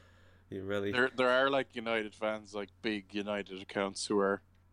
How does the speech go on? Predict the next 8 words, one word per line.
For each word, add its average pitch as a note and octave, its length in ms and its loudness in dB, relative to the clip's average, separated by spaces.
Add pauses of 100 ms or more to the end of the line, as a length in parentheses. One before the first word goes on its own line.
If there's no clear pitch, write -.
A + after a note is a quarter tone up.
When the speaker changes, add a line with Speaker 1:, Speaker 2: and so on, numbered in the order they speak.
(460)
Speaker 2:
they're G#2 120 -2
saying, G#2 260 2
like, G2 180 0
"Oh, F#2+ 200 2
well, F#2+ 120 -2
at F#2+ 140 -8
least F#2+ 400 -4
City." G2 520 -2